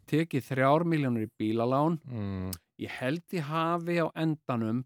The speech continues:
Speaker 1: borgað eitthvað í kringum tuttugu milljónir fyrir þennan bíl. Ég held það, ég er ekki að ljúga því, sko. Ég, hérna,
Speaker 2: Já.
Speaker 1: eh, ég var minnst að borga þetta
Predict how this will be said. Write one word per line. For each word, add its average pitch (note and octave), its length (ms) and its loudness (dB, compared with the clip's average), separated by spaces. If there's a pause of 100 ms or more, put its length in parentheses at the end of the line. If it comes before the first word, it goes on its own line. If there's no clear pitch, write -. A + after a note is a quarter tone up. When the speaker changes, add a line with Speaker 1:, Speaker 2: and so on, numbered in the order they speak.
Speaker 1:
borgað D#3+ 440 0
eitthvað D#3+ 180 0
í D3+ 60 0
kringum E3 420 0
tuttugu D#3 480 -2
milljónir B2+ 440 0
fyrir A#2+ 200 -4
þennan D3 180 0
bíl. - 200 -4 (1300)
Ég B2+ 100 4
held D#3+ 160 4
það, - 180 -8
ég C3 140 4
er D3 140 4
ekki F3 120 -2
að E3+ 60 6
ljúga A#2 220 6
því, A2 100 -12
sko. - 160 -20
Ég, B2 300 2
hérna, D3 480 2 (100)
Speaker 2:
Já. G2 140 -2 (420)
Speaker 1:
eh, B2+ 360 4 (120)
ég C3+ 80 6
var D3+ 140 6
minnst E3+ 200 4
að D#3 320 2
borga D#3+ 520 4
þetta D#3 140 0